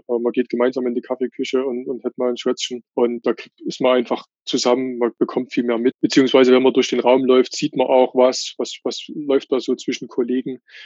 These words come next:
Da muss man noch nicht mal direkt dabei stehen, aber man kann halt eben,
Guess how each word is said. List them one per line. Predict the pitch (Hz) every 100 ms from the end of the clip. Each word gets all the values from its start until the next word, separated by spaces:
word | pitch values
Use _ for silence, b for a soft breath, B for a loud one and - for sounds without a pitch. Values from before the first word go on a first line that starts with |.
| B -
Da | 123
muss | 131
man | 127
noch | 123
nicht | -
mal | 123
direkt | 120 123 -
dabei | 120 127
stehen, | 139 135 135
aber | 120
man | 120 117
kann | 127 127
halt | 127
eben, | 127 123 120